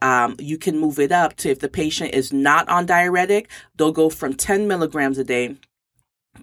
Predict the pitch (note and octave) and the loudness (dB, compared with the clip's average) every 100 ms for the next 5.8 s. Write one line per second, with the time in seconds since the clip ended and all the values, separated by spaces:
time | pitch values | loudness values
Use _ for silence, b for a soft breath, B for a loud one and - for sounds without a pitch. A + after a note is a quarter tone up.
0 | _ - - G3 G3 F#3+ B B - - | _ -6 2 4 4 2 B B -8 -2
1 | F#3 F#3 F#3+ D#3+ D#3 D#3+ F#3 G#3 F#3+ F#3 | -2 0 -2 -2 0 0 0 -4 -6 -4
2 | E3+ F#3 B3 - _ _ _ _ _ _ | -4 -4 -6 -8 _ _ _ _ _ _
3 | _ - D3+ G3 - E3 D#3 F3 F#3+ E3 | _ -4 -2 -2 -2 -2 2 2 0 -6
4 | D#3+ D3+ C#3 - C3+ A#2+ A#2+ C#3 C3+ A#2+ | -6 -4 -4 -2 -2 -2 -4 0 -2 -2
5 | - A#2 A2 A#2 - A#2+ G2+ | -8 -8 -8 -12 -8 -6 -6